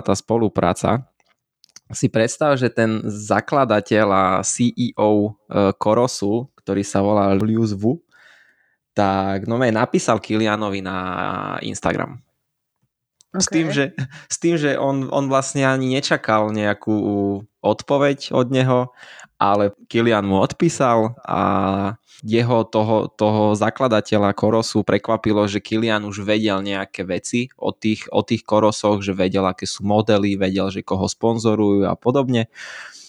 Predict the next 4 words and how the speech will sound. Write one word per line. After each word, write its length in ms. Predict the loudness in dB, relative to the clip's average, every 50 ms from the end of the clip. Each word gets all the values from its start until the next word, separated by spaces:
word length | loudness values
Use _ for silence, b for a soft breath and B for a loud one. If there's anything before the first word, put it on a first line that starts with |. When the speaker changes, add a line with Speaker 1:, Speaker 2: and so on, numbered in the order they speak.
| B B B B _ _ -2
Speaker 1:
A 80 | 0 2 2 2 2 2 2 0 0 0 0 0 -2 0 0
vlastne 240 | -2 -2 -2 -2 -2
dohodli 560 | 2 2 2 2 2 2 2 2 0 0 -2
sa 400 | -4 -6 -8 -6 -6 -6 -8